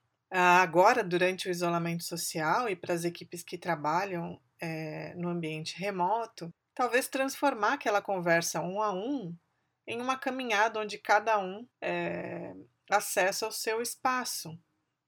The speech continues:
né? Talvez deixando um pouco o, o Zoom, a, o quadradinho das ferramentas, é, de reunião online um pouco de lado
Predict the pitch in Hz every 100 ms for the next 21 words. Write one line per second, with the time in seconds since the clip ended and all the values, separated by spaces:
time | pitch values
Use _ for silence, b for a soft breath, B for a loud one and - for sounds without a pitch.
0 | _ 160 202 - 165 175 170 - 175 185
1 | - 196 208 214 202 170 180 185 - 202
2 | - _ _ 180 175 170 165 185 - 196
3 | 196 175 156 196 226 220 _ - - 165
4 | - 165 185 180 180 170 156 185 220 190
5 | 165 165 160 - 165 175 165 170 165 165
6 | 160 165 160 - - _ - 170 170 165
7 | 165 160 165 165 160 165 _ 180 165 165
8 | 165 160 160 160 180 185 160 170 190 196
9 | 208 - 196 185 185 175 175 190 180 160
10 | 156 160